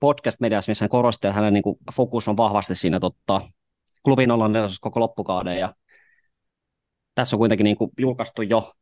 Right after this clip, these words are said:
esimerkiksi Umar Bala Muhammedin ensi kauden sopimus, ja tuossa T P S:n Nuutisen sopimusjulkaisuus-, uutisus-, uutisessa sanottiin, että on tehty jatkosopimuksia, on niinku koko ajan prosessi menossa, että lisääkin jatkosopimuksia saatiin, niin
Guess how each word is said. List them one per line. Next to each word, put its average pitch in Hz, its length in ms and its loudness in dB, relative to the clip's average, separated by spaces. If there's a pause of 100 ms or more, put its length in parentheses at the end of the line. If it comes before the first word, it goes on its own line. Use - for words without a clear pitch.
(120)
esimerkiksi 101 500 -4 (560)
Umar 117 260 4
Bala 107 200 2
Muhammedin 101 460 2 (1120)
ensi 127 180 0
kauden 110 200 2
sopimus, 101 500 2
ja 98 140 0 (1500)
tuossa - 220 -6
T - 20 -2
P 113 300 2
S:n 107 220 2 (680)
Nuutisen 113 540 2 (140)
sopimusjulkaisuus-, 117 960 -2
uutisus-, 110 480 -4
uutisessa 113 460 -2 (220)
sanottiin, 110 480 0
että - 140 -4 (200)
on 110 240 0
tehty 107 240 -2
jatkosopimuksia, 98 760 -4
on 98 80 2
niinku 95 300 -2
koko 113 220 0
ajan 98 200 0
prosessi 113 400 0
menossa, 107 280 2
että - 160 -14
lisääkin 131 380 -2
jatkosopimuksia 101 760 -6
saatiin, 98 400 0
niin 98 220 -2